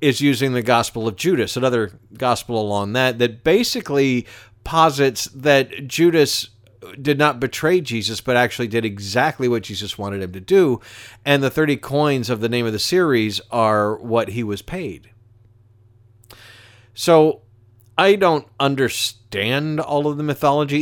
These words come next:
even after watching all eight episodes, on why would these coins be cursed if he was doing, a-, anyway.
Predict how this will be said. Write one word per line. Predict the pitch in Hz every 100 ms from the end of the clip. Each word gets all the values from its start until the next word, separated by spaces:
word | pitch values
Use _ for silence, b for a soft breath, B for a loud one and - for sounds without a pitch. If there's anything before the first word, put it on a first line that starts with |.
| 143
even | 143 139
after | 131 - 120
watching | 113 117 117 127 120
all | 117 117 127
eight | 110 107
episodes, | 117 - 120 - 127 131 117
on | - 113 107 95
why | 101 110 120
would | 123 113
these | 120 113
coins | - 117 117 117 101
be | 110 101 _
cursed | - - 127 151 - -
if | 107
he | - 110
was | 104 95
doing, | _ 120 120 120 113 113 113 - -
a-, | 113 -
anyway. | 110 92 85